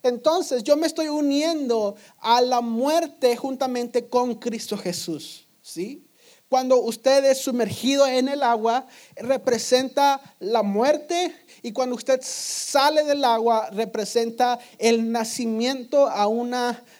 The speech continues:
nueva vida, a una vida nueva. ¿Quiere decir que acabo de, de nacer? ¿Quiere decir que soy un bebé aunque tenga veintitrés años?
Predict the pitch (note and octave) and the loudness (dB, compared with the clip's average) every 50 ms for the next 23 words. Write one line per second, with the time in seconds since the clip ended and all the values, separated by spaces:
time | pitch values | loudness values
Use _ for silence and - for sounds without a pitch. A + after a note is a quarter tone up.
0 | _ - - G3+ A3 A3+ A#3+ B3 A#3+ A#3+ G#3+ A3 B3 B3 B3 A#3+ A#3 A#3 - _ | _ -14 -8 -4 0 0 2 4 2 2 2 0 0 0 0 -2 -4 -6 -12 _
1 | _ _ _ _ F3 E3+ F3 F#3+ C#4+ C#4 C4 A#3+ A#3 G#3+ F3 C#3 - - - - | _ _ _ _ -20 -16 -8 -4 -4 -4 -2 -2 -2 -2 -2 -2 -6 -12 -6 -2
2 | G3 G#3+ A#3 A#3+ B3+ B3 A#3+ A3+ A3+ - F#3+ F3+ G3+ A#3+ A#3+ B3 A#3 A#3+ A#3 A3+ | -2 0 0 -2 -2 -4 -4 -4 -6 -10 -10 -6 -6 -4 -4 -2 -2 -2 -2 -2
3 | A3+ A3+ - _ _ _ - _ _ - - A3 A#3+ C4 C#4 C#4 C4+ C4+ C4 A#3+ | -4 -8 -10 _ _ _ -20 _ _ -8 -4 -2 -2 -2 -2 -2 -2 -2 -4 -4
4 | E3+ C#3+ F3+ _ _ _ _ _ _ _ _ _ _ _ - G3 C4 C4 D4 D4+ | -8 -10 -14 _ _ _ _ _ _ _ _ _ _ _ -2 2 4 4 4 4
5 | B3+ - D4 C4+ - D4 C4+ C#4 - C4 C#4 C#4+ C#4 C4+ B3+ B3 A#3+ A#3 A#3+ A3+ | 2 0 -2 -4 -2 -4 -4 0 2 4 6 6 6 6 6 4 4 4 4 4
6 | A3 A3 G#3 G3+ G3+ G3 A3 A3+ A3+ A3 A3 A3 G#3+ G#3+ A3 G#3+ G#3+ A3+ A#3 A3+ | 2 0 -2 -6 -4 0 2 2 2 2 2 0 0 -2 -2 -4 -4 -4 -4 -2
7 | - - C4 C4+ D4 D#4 C#4+ - - - - _ _ - - C4 C4+ C#4+ B3+ - | 2 2 2 2 2 -2 -4 -8 -18 -20 -20 _ _ -2 2 2 2 2 0 -2
8 | C#4+ C#4 C#4+ C#4 B3+ - C4+ C#4 C#4+ C#4+ C#4 C4+ C#4 C4 B3 C4+ C#4+ D#4 D4+ C#4 | -4 -4 -2 -4 0 2 2 2 2 0 0 2 2 4 6 6 6 6 4 2
9 | C4+ D#4 - B3 A#3 - A#3+ B3+ C4+ C#4+ C#4 C4 B3+ A#3+ A#3+ A#3+ G3+ B3 C4+ C4 | -2 -2 -2 -4 -2 -2 -2 -2 0 -2 -4 -4 -4 -6 -8 -6 -2 -2 -2 -2
10 | C4 C#4 C4+ C#4 C#4+ D#4 E4+ F#4+ | -2 -2 -4 -4 -4 -4 -6 -6